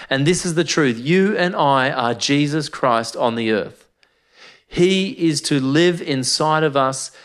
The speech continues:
He is to live through us. It's not a nice message. This is not a sermon. I am an ambassador of the kingdom of God. I'm not of this world. I'm a stranger in this world.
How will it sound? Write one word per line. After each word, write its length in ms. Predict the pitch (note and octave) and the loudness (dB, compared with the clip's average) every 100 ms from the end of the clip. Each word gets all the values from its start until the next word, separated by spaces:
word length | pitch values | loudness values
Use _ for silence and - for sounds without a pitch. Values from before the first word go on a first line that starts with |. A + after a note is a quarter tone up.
| - | -8
He 220 | - D#3 | 0 2
is 140 | D3+ C#3+ | 2 0
to 120 | D3+ | 0
live 220 | C3+ B2+ | 0 0
through 480 | - - E3 E3+ F3+ | -4 -4 2 2 2
us. 600 | A2 G2 - - - - _ _ _ - - | -2 -4 -6 -8 -10 -18 _ _ _ -20 -6
It's 200 | B2+ A#2+ | -6 -2
not 200 | D3+ E3+ | 2 4
a 60 | F#3 | 4
nice 340 | F3+ F3+ E3+ | 4 2 0
message. 500 | E3+ E3 - A#2 F#2+ | 0 0 0 -2 0
This 180 | D3+ D3 | -2 -2
is 120 | D#3 | -2
not 200 | D3 F3 | 2 2
a 80 | F#3+ | 2
sermon. 640 | - - F#3+ G3+ D3+ F2 - _ _ _ _ _ _ _ _ _ _ _ _ _ - - - | 2 2 4 2 0 -4 -8 _ _ _ _ _ _ _ _ _ _ _ _ _ -18 -8 0
I 200 | D#3+ F#3 | 2 2
am 240 | F3+ E3 | 2 2
an 280 | F3 C3+ B2+ | 0 0 2
ambassador 1000 | A#2+ A2 C3 D3 C#3+ C3+ A2 G2+ F#2+ F#2+ - A#2+ | 0 0 -2 -2 -2 -2 0 2 2 -2 -4 0
of 240 | A#2 G2+ | 0 0
the 120 | A#2 | -4
kingdom 680 | A2+ - - E3 E3 E3 E3 | -4 -6 -2 0 2 0 0
of 240 | D3 A2+ | -2 -2
God. 340 | A#2+ C3+ B2+ G2 | 0 2 4 2
I'm 300 | B2+ D3+ D3+ | 2 2 2
not 140 | D3 | 4
of 240 | C#3+ E3 D#3+ | 4 2 2
this 240 | F#3 - | 0 0
world. 340 | F3+ F3+ F3+ F#3 | 2 4 4 2
I'm 220 | B2 A2 | 0 0
a 40 | |
stranger 640 | G#2+ - D3 D3 F3+ F3 F3+ | -4 -4 0 2 2 2 0
in 120 | F3+ | 0
this 200 | F3+ - | -2 0
world. 400 | F3 E3+ F3 | 2 4 2